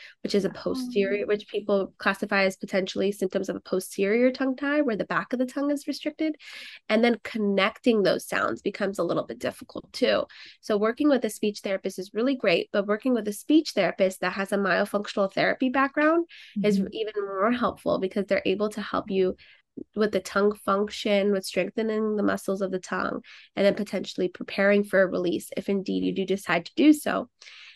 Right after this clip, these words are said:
Speaker 1: And then when we get a little bit older, what we notice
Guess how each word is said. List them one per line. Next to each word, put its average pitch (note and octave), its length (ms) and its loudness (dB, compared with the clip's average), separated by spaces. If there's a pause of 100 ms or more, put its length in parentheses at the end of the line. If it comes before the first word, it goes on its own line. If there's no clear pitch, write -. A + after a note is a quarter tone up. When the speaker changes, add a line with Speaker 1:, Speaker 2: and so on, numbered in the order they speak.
(140)
Speaker 1:
And A3+ 80 2
then A3+ 100 6
when A3+ 100 4
we A3+ 80 6
get B3+ 180 2
a C4 80 4
little D#4 300 4
bit C#4 200 0
older, F#3+ 440 0
what - 160 -4
we G3+ 120 0
notice G3+ 720 2